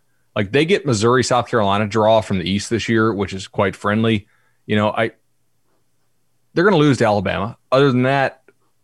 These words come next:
you know, I mean, or I think they will. I think they're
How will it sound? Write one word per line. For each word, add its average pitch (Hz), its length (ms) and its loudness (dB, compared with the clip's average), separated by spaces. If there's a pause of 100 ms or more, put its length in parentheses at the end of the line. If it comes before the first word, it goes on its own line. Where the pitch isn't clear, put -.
(120)
you 113 80 -2
know, 117 140 0
I 110 60 0
mean, 113 100 0
or 95 100 2
I 90 60 0
think 156 180 -6
they - 80 -10
will. 85 320 -12 (800)
I 113 80 -6
think 220 300 -4
they're 247 200 -6